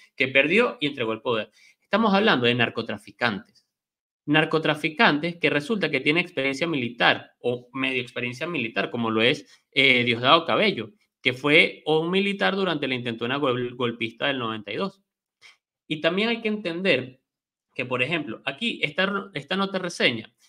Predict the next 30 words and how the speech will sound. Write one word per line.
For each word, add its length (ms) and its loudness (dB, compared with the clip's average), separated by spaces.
que 120 4
las 180 2
principales, 600 -2
las 180 -2
rutas 260 -8
principales 520 -6
están 220 -10
siendo 240 -4
entre 180 -4
Venezuela 500 -2
y 280 -6
Honduras 480 -4
del 100 -8
narcotráfico. 760 -4
Y 140 2
esa 180 2
es 80 -6
la 180 -2
que 220 0
usan 360 0
los 140 -8
criminales, 560 -4
detalla 300 -6
el 80 -6
Ministerio 480 -6
de 60 -8
Seguridad 440 -8
de 80 -8
Costa 240 -12
Rica. 340 -6